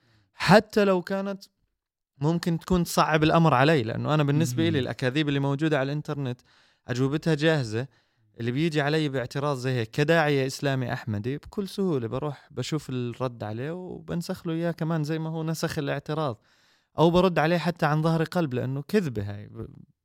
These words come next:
Speaker 1: معروفة أنها كذبة. لكن إذا شخص زي حضرتك قام بدراسة منهجية، دراسة نقدية، بالفعل أنا أواجه صعوبة أكثر في الرد عليه،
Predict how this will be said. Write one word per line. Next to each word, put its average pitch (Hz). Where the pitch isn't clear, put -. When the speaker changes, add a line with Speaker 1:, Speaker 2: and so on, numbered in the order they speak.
Speaker 1:
معروفة 143
أنها 123
كذبة. 104
لكن 131
إذا 135
شخص -
زي 123
حضرتك 135
قام 120
بدراسة 113
منهجية، 117
دراسة 117
نقدية، 113
بالفعل 165
أنا 165
أواجه 160
صعوبة 160
أكثر -
في -
الرد 113
عليه، 107